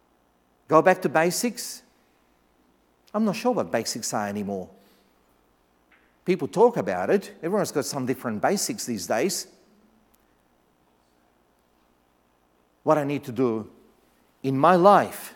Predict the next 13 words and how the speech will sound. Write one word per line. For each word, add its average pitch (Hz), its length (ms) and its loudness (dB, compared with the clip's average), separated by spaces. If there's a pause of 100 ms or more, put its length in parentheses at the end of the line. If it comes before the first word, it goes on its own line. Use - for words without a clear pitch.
(760)
is 147 280 0 (100)
stop 196 520 4
doing 196 300 10
this - 520 4 (680)
and 156 160 6
allow 156 760 4 (400)
the 143 100 -4
Holy 165 300 0
Spirit 143 640 0 (360)
to 156 120 -6
fill 127 560 2 (340)
my 131 260 -2
life. 139 580 -2